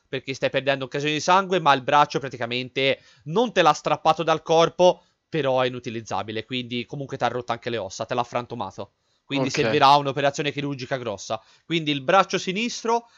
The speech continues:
Speaker 1: è completamente fuori servizio, monco che ti ciondola accanto e non puoi assolutamente usarlo per fare niente. E... e inizia a sanguinare come un pazzo e comunque caschi, cadi a terra.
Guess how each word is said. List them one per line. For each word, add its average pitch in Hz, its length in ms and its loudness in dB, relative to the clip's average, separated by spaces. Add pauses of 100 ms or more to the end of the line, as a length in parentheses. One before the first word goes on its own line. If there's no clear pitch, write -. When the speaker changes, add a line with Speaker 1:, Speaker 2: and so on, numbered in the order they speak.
(140)
Speaker 1:
è 139 120 -4
completamente 175 580 -2
fuori 190 220 0
servizio, 180 480 -4
monco 180 380 -2
che 160 100 -8
ti - 100 -10
ciondola 160 340 0
accanto 214 640 -2
e 156 140 -6
non 151 200 -8
puoi 175 180 -2
assolutamente 160 520 -6
usarlo 147 300 -2
per 131 120 -8
fare 131 220 -4
niente. 104 440 -12 (480)
E... 127 760 2
e 135 60 0
inizia 156 300 -2
a - 20 -2
sanguinare 139 880 2
come 143 160 -6
un 143 120 -6
pazzo 120 300 -2
e 131 40 -6
comunque 120 360 -10
caschi, 113 640 -6 (280)
cadi 135 240 0
a 120 60 0
terra. 104 460 -4